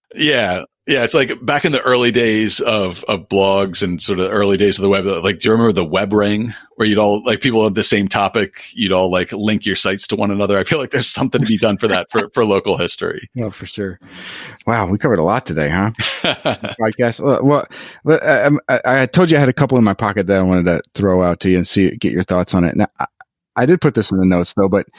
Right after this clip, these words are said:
Speaker 2: when I first started listening to podcasts, I was really into Lore. Remember Lore?
Speaker 1: Yeah. Oh, yeah. Aaron, he was also an Aaron, right?
Speaker 2: Yes. Aaron,
Speaker 1: Uh,
Speaker 2: not Sorkin. That's the writer.
Speaker 1: Oh, I was gonna say Minky, but that's
Speaker 2: Menken. Menken.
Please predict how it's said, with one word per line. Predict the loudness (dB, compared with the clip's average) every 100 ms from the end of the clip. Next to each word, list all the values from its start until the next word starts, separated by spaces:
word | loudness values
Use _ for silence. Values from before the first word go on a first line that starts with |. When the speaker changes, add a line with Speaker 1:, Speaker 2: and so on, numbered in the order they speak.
| -20 -20 -20 -10
Speaker 2:
when | 0 2
I | 2
first | 0 0
started | 2 0 2
listening | 0 0 0
to | 0
podcasts, | -2 -2 -4 -6 -4
I | 0 2
was | 2 0 -4 -10 -10
really | -6 0 2 4
into | 2 0 -2
Lore. | -2 -2 0
Remember | 2 4
Lore? | 4 2 0 -2 -12 -20 -16 -2
Speaker 1:
Yeah. | 0 0 -2 -2
Oh, | -2
yeah. | -2
Aaron, | 0 2 2 2 0 -2 -6 _ 0
he |
was | 2 2
also | 0 0
an |
Aaron, | 0 -2 -2
right? | 0 -2 -4 -2
Speaker 2:
Yes. | 2 2 0 -6 -4
Aaron, | 0 2
Speaker 1:
Uh, | 2 0 -2 -6 -14 _ -4
Speaker 2:
not | -2
Sorkin. | -2 -4 -4 -2 -2
That's | -4 -8
the | -10
writer. | -10 -10 -16 _ _ -4
Speaker 1:
Oh, | -2
I |
was | 0
gonna | 0 2
say | 2
Minky, | 0 -2 -4
but | -6
that's | -2 0
Speaker 2:
Menken. | 0 0 -2 -4 -10 _ 0
Menken. | 0 -2 -10